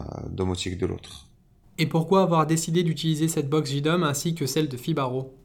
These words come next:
Speaker 1: Oui, c'est vrai qu'il n'est pas indispensable de combiner j dom et Fibaro pour ce cas d'usage. Bon, étant donné qu'on a ajouté un nuc en, en Linux pour stocker les fichiers audio, euh, on y a intégré j dom, ce qui a permis plus de souplesse pour la configuration des scénarios.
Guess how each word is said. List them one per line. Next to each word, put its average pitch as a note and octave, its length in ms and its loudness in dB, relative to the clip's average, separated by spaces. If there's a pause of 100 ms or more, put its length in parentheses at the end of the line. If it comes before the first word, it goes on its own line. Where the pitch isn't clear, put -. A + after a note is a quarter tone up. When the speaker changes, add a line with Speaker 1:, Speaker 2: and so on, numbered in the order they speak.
(140)
Speaker 1:
Oui, G2+ 120 -2
c'est G#2 160 -2
vrai G2+ 140 2
qu'il A2+ 180 -4
n'est G2+ 60 -2
pas B2 140 -2
indispensable G#2+ 600 -6
de F2+ 60 -8
combiner F2+ 460 -4
j F#2+ 160 -6
dom F#2+ 200 0
et F2+ 40 -2
Fibaro F2 400 -8
pour E2 160 -14
ce - 80 -12
cas E2+ 100 -10
d'usage. F#2 580 -12 (640)
Bon, F2 120 -4
étant F#2+ 200 0
donné G2+ 240 0
qu'on G2+ 200 -2
a F#2 80 0
ajouté F#2 320 -4
un F#2 80 -2
nuc G2+ 480 -6
en, F2+ 360 -6
en F2+ 100 -6
Linux G2 360 -6
pour E2 240 -8
stocker - 260 -12
les F2 100 -6
fichiers E2+ 360 -10
audio, F2 580 -8
euh, E2 40 -14 (1000)
on F2+ 80 -4
y F2+ 60 -2
a F#2 80 0
intégré F#2 360 -4
j F2 200 -6
dom, F2 320 -6
ce - 120 -20
qui - 140 -10
a F2 60 -6
permis F2 540 -6 (140)
plus F2 200 -12
de F2 40 -8
souplesse F#2 460 -10
pour - 160 -12
la E2 80 -10
configuration E2+ 600 -12
des E2 80 -14
scénarios. E2+ 500 -12